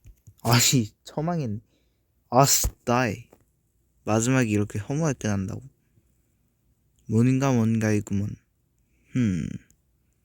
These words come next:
와, 릴리 얻었다. 아, 알티어,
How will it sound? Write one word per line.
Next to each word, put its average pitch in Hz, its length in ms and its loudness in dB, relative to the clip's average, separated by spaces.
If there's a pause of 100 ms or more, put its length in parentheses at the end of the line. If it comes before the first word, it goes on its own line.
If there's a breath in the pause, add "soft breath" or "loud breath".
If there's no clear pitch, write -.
(1120)
와, 131 260 2
릴리 123 400 0
얻었다. 135 720 -4 (2250 loud breath)
아, 160 680 -2
알티어, 139 540 2